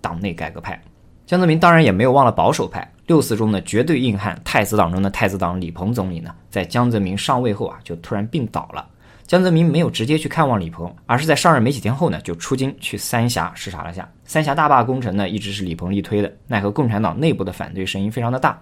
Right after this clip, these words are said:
回京后呢，江泽民就去医院看望了重病的李鹏，具体说了什么呢，我们也不知道细节啊。但是没几天后，李鹏的病，哎，他就好了。江泽民在就任没多久后呢，又去延安朝拜，他是历任最高领导人里呢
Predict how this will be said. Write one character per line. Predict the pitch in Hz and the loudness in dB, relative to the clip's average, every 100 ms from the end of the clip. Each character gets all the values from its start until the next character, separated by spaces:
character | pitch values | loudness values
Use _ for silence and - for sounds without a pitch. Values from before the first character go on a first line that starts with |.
| - | -4
回 | 117 | 0
京 | 143 190 | 2 2
后 | 190 170 | 0 -2
呢， | 85 | -2
江 | - 120 | 0 2
泽 | 120 | 2
民 | 104 101 | 2 0
就 | 101 | -4
去 | 95 | -6
医 | 95 | -4
院 | 127 147 - | 0 -2 -2
看 | - 120 98 | -6 -2 0
望 | 87 | 0
了 | 82 | -2
重 | 85 107 | -2 0
病 | 95 | 0
的 | 87 | -2
李 | 82 | -6
鹏， | - 87 90 - | -8 -10 -12 -14
具 | - | -6
体 | 98 | -6
说 | 82 135 | 0 2
了 | 123 | 2
什 | 95 | 0
么 | 92 | -4
呢， | 90 | -4
我 | |
们 | 85 | -4
也 | 90 | -4
不 | 85 | -4
知 | 110 | 0
道 | 117 | 0
细 | - | 0
节 | 98 - | -6 -8
啊。 | - - - | -12 -16 -4
但 | 143 | 0
是 | |
没 | 113 107 | 2 2
几 | 143 | 0
天 | 87 131 | -2 0
后， | 160 160 - | 0 0 -8
李 | 87 | -8
鹏 | 90 | -4
的 | 117 | -2
病， | 175 - | -2 -6
哎， | - 95 | -10 -12
他 | - | -10
就 | 101 | -8
好 | 90 - 71 - | -8 -4 -6 -6
了。 | 82 101 - _ _ - | -8 -8 -10 _ _ 0
江 | 190 | 4
泽 | 196 | 6
民 | 160 160 | 4 2
在 | 165 | 0
就 | 165 190 | 0 2
任 | 156 | 2
没 | 113 101 | 2 0
多 | 123 - | 0 -2
久 | - | -4
后 | - 160 | -2 -2
呢， | 107 76 - | -2 -6 -6
又 | 110 | -4
去 | 107 | -4
延 | 95 101 | -2 -2
安 | 135 | -2
朝 | 143 95 | -4 -2
拜， | - - - - | 0 0 -4 -8
他 | 165 | -2
是 | 160 | 0
历 | 175 190 | 2 2
任 | 139 104 | 2 2
最 | - | 2
高 | 131 127 | 4 4
领 | 107 | 4
导 | 127 | 2
人 | 87 87 110 | 2 2 -2
里 | |
呢 | 87 | -2